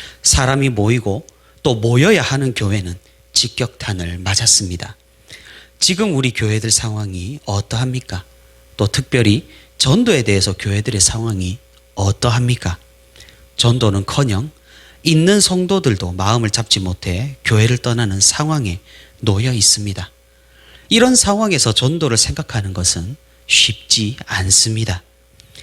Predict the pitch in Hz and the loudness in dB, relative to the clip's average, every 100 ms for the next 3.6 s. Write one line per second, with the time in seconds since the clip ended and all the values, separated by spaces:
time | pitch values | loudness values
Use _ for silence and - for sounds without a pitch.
0 | - 101 104 107 139 170 143 - 123 131 | -4 2 4 4 4 2 0 -2 -2 -2
1 | 151 101 90 92 120 - _ - - - | -2 -6 -6 -8 -10 -16 _ -20 -20 -4
2 | - 165 170 - 196 - 165 - 156 143 | -2 0 -2 0 0 0 -2 -4 -2 0
3 | 123 127 120 104 90 92 | 0 0 -2 -2 -4 -6